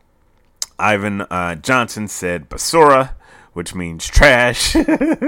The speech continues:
Uh, another person says, "Heartbreaking farewell."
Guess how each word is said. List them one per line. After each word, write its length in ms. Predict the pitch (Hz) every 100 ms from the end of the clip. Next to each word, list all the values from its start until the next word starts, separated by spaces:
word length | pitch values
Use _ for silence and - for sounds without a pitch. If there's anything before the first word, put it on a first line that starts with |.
| 302 - 302 - 175 196 190 175 131
Uh, 340 | 110 107 107 107
another 260 | 123 123
person 340 | 117 120 113 110
says, 360 | - 92 90
"Heartbreaking 800 | - 113 113 92 101 104 98 87
farewell." 880 | - - 90 87 107 107 107 104